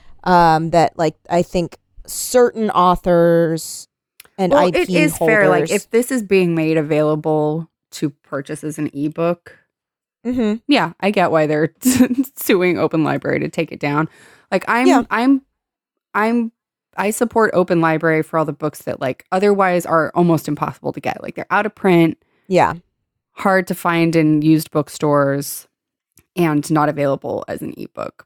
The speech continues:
Speaker 2: But if it is, then yeah, <laughs> it kinda sucks that Open
Speaker 1: Yeah.
Speaker 2: Library is just making it available.
Speaker 1: Yeah, and also, like, if it
Speaker 2: That is just
Speaker 1: i-,
Speaker 2: piracy.
Speaker 1: if, because it's on Kindle,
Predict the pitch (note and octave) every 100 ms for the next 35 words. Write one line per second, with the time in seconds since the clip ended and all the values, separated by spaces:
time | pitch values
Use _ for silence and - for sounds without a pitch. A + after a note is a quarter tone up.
0 | _ G3 F3 - F#3 - _ _ _ _
1 | _ - F3+ F3+ C#3 C3+ D#3+ - - _
2 | _ - D#3+ C#3 D3 D#3+ _ _ _ _
3 | _ _ - F3 - _ A#3 A#3+ - G#3+
4 | - - - E3 - F3 - - F3 -
5 | E3+ F#3+ F#3+ G3 - - B2+ C3+ - F3
6 | C#3+ C3 - B2+ B2 A#2 F#2 - - F#3+
7 | - - _ _ _ _ - F#3+ C#3 -
8 | B3 D4+ D#4 - A#3+ A#3+ - A3+ F#3+ D#3+
9 | - - G3 - - F#3 E3+ - - -
10 | _ _ F3+ E3 D3 - - - _ F#3
11 | A3 - A#3+ - F#3 - _ - - F#3
12 | G#3+ - G#3+ F#3+ G3+ F#3 - - - G3
13 | F3 E3 - F3+ E3 D3+ C#3 C3+